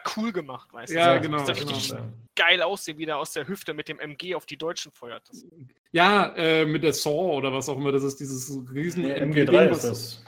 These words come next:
Speaker 1: Ja, mit dem
Speaker 2: Ja,
Speaker 1: M G drei.
Speaker 3: Die
Speaker 2: was unten
Speaker 3: Hitlersäge.
Speaker 2: noch, was unten
Speaker 3: Mhm.
Speaker 2: noch die beiden, die beiden Stützdinger dran hat, damit man es auch schön aufstellen kann, weil sonst kannst du mit den Dingern eigentlich gar nicht schießen. Ähm, ja,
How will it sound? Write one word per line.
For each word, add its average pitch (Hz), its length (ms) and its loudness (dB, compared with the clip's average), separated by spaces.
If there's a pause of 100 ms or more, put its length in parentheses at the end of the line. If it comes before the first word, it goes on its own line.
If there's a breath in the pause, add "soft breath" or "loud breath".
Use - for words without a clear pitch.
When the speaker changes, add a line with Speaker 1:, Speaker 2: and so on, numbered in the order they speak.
Speaker 1:
Ja, 139 240 -10
mit 147 140 -12
dem 135 180 -12
Speaker 2:
Ja, 143 220 -2
Speaker 1:
M 135 40 -4
G 131 40 -8
drei. 135 80 -8
Speaker 3:
Die 123 160 -4
Speaker 2:
was 151 80 0
unten 135 100 2
Speaker 3:
Hitlersäge. 202 180 4
Speaker 2:
noch, 175 220 0
was 156 160 -6
unten 190 140 0
Speaker 3:
Mhm. 175 60 -2
Speaker 2:
noch 165 100 -2
die 151 140 -6
beiden, 143 540 -2
die 143 100 -6
beiden 139 540 -4 (300)
Stützdinger 156 500 -2
dran 131 240 -6
hat, 165 140 -4
damit 151 160 -4
man 151 80 -8
es 147 100 -10
auch 139 100 -4
schön 160 220 -6
aufstellen 139 480 -4
kann, 151 160 -6
weil 151 100 -2
sonst 135 180 -6
kannst 147 200 -8
du - 60 -6
mit 139 100 -2
den 131 100 0
Dingern 143 220 -4
eigentlich 135 200 -4
gar 135 100 -4
nicht 135 120 -6
schießen. 160 300 -10
Ähm, 135 600 -10 (720)
ja, 131 200 -4